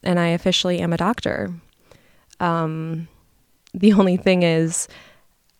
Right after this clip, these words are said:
I thought it would come with, like, this Superman coat and all of this endless happiness, and I'm a doctor now, so it's all good.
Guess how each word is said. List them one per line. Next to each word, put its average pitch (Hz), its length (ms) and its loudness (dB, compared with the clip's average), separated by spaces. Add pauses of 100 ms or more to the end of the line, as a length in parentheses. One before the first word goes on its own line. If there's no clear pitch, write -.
(120)
I 180 140 2
thought 160 460 2
it 170 120 2
would 165 200 0
come 160 320 -2
with, 160 200 -6
like, - 520 -6 (880)
this - 420 -2 (220)
Superman 170 720 0
coat - 420 -4 (100)
and 170 560 -2
all 175 200 6
of 170 80 0
this 170 340 0
endless 180 380 0
happiness, 165 760 -2
and 151 260 -2 (560)
I'm 196 160 2
a 196 60 4
doctor 180 400 2
now, 156 300 2
so 151 520 0 (380)
it's - 220 0
all 156 180 6
good. 151 500 2